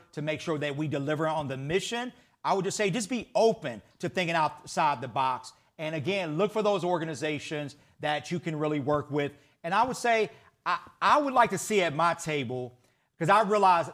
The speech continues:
I cannot do this work by myself, is you cannot do the work. So if you may see like, "Ah, here he go again. It's all about," no, it's not about me.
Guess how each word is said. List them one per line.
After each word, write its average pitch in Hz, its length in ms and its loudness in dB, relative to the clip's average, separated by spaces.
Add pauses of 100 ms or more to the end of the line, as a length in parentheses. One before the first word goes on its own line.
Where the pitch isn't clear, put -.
I 190 140 2
cannot 190 540 0
do 185 160 2
this 165 240 -2
work 147 260 0
by 135 140 0
myself, 123 520 -4 (520)
is 147 200 -4
you 160 180 -2
cannot 180 460 4
do 170 140 4
the 160 80 4
work. 135 380 -2 (160)
So 156 140 -2
if 139 80 -2
you 185 100 2
may 190 180 2
see 208 260 -2
like, 165 160 0
"Ah, 156 180 0
here 151 200 -2
he 160 200 -2
go 170 200 2
again. 139 420 -4 (240)
It's 117 120 -10
all 160 200 6
about," 175 360 6
no, 180 160 -2
it's 247 120 -2
not 196 140 4
about 127 280 0
me. 123 240 -10